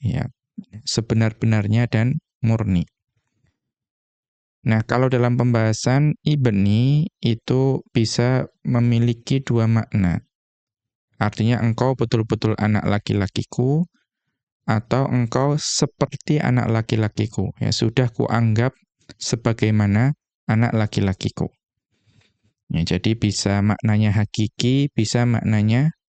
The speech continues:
majazi. Ya, engkau sudah kuanggap seperti anak laki-lakiku. Maka di sini haqqan, ya, tadi memiliki, eh,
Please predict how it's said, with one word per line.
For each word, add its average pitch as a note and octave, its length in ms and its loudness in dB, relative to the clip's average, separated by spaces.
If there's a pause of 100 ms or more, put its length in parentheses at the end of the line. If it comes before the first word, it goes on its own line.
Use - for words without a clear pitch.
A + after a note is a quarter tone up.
(360)
majazi. G#2+ 800 0 (720)
Ya, - 240 -4
engkau A2 640 -2 (160)
sudah A#2+ 400 -2
kuanggap A2 480 -2
seperti A#2+ 400 -4
anak A2 320 0
laki-lakiku. - 720 -4 (1400)
Maka A2+ 240 0
di C#3 160 0
sini C3 400 2
haqqan, C3+ 800 -2 (560)
ya, - 160 -2
tadi C3+ 320 -2
memiliki, C3 480 2 (160)
eh, A2 240 0